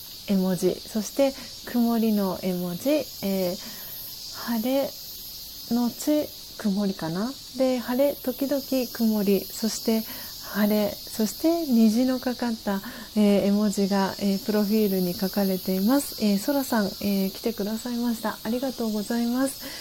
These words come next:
えー、そして、えー、それ以外今日ですね、あの、チャット欄にコメントしてくださった皆様のお名前、ご紹介をさせていただきます。えー、あきおさん、えー、そして、えー、ツージーさん、えー、そしてただしさん、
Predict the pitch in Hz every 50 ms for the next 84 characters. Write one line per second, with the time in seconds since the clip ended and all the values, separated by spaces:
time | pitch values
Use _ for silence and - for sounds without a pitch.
0 | - - - - - - 247 240 240 240 226 233 - 262 240 - - - 320 320
1 | 311 - - - - - - - 262 254 233 - 269 262 294 302 302 311 302 285
2 | 240 220 - 285 277 262 233 220 208 - - 208 202 208 208 208 208 - - 196
3 | 190 190 190 185 185 185 180 185 - - 220 202 - - 240 240 233 220 202 185
4 | 185 - 214 190 190 196 196 190 - 202 190 - - 208 - 208 196 196 202 196
5 | 208 208 202 202 - - 190 180 175 180 180 190 208 214 240 233 220 214 202 190
6 | 185 180 180 185 202 208 214 220 220 214 214 - - - - - - - - -
7 | - - - - - - - - - 185 190 196 185 - 233 220 208 - 214 214
8 | 208 208 202 - 202 - - 190 - - 214 202 - 214 196 214 208 - 208 214
9 | 226 247 254 240 - - - - - - - - - - - 214 202 202 196 -
10 | 208 202 - - 262 269 254 247 - 254 254 254 254 226 - - - 214 208 208
11 | 202 - 220 202 - - - 277 277 269 262 - - - - - - - 226 220
12 | 220 220 214 214 208 208 208 202 202 - - 320 320 302 - 254 233 226 214 -
13 | 208 190 180 170 - - - - - - - 202 202 196 190 190 - - 196 -
14 | - 214 214 - - 294 302 302 285 269 - - - 233 220 214 190